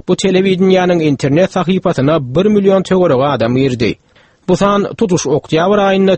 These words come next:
telewizionyanyň internet sahypasyna giren adamlaryň sanyna deň. Şol wakadan başlabam bu telewizionyanyň sahypasyna girýän adamlaryň hepdelik sany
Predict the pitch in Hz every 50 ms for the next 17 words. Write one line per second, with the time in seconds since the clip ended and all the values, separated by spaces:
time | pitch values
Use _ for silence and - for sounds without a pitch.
0 | - - 190 185 165 135 131 151 165 190 185 190 185 180 180 180 - - 185 185
1 | - - 170 131 123 147 147 - 185 170 180 185 - - 165 143 127 127 143 156
2 | 156 139 139 151 113 147 165 165 160 175 170 175 151 113 110 123 123 - - 170
3 | 170 160 151 131 117 120 123 127 135 123 85 - - _ _ _ - - - _
4 | - - - 190 202 196 196 196 185 - 190 180 190 190 175 156 131 - - 160
5 | 160 175 170 156 139 120 120 131 127 - - 143 131 131 135 143 147 139 160 170
6 | 170 170 170 170 - - 165 139 139 135 127 - 143 127 147 156 156 151 151 151
7 | 143 147 147 143 - - 139 135 135 131 139 139 139 139 131 131 123 - - 147
8 | 139 - _ - 127 123 - - - 165 170 185 202 - 185